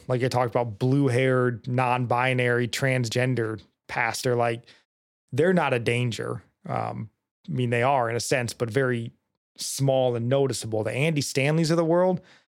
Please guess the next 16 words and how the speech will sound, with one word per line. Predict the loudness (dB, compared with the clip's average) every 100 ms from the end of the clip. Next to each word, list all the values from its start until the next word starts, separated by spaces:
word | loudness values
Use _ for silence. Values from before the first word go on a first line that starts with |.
| _ _ _ _ _ _ -16 -6
I |
mean, | -4 -2 -2 -4 -6 _ _ _
they're | -2 2 2
leading | 2 2 2
a | 2
lot | 2 0
of | -2
people | -2 -2 -2
astray. | -2 -2 0 0 -4 -12 _ _ _ _ _ -4
And | -2 0 -2 -4 -6 -8 _ _ -6
until | -4 -2 2 2 2 0
America | -4 0 2 2 2 0
sort | 0 0 -2
of | -2
gets | -2 0 -2
its | -4